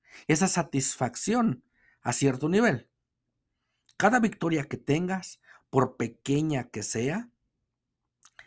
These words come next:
causa una pequeña liberación de dopamina.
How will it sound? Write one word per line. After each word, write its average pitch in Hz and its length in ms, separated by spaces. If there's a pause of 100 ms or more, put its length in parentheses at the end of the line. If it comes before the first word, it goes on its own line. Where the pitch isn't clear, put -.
(360)
causa 214 680
una 190 280
pequeña 170 380
liberación 143 540
de 131 80
dopamina. 120 720